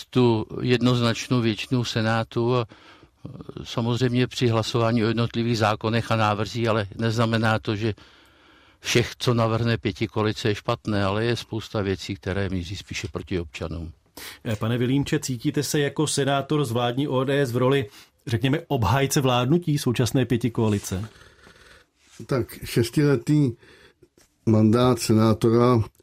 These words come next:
Speaker 3: většinou předpokládá, že v rámci toho mandátu se několikrát změní vláda.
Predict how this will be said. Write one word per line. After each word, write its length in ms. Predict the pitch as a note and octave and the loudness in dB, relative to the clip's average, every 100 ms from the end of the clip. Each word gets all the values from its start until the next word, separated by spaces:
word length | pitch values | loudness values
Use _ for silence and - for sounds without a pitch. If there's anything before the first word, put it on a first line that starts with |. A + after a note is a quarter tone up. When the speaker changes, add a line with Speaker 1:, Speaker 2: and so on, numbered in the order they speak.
| - - - - | -20 -20 -8 -2
Speaker 3:
většinou 360 | G2 - C3+ | 0 2 2
předpokládá, 760 | A2 A2+ - A2 A2+ G#2+ A2 A2+ | 4 2 2 2 4 4 4 4
že 140 | A#2 | 4
v 100 | G2+ | 4
rámci 380 | G2+ A2 G#2+ A#2+ | 4 2 2 -2
toho 260 | G#2+ A#2+ A#2 | 2 4 6
mandátu 640 | G2+ G2 G#2 G2 - A2 | 6 4 2 2 4 2
se 280 | - A#2 G#2+ - - - | 4 2 2 -4 -4 4
několikrát 580 | A2+ A#2 D3 C3 C3+ | 6 6 2 4 2
změní 300 | A2+ A#2+ B2 | 4 4 6
vláda. 440 | A#2 G#2+ G2 F2+ | 6 4 2 0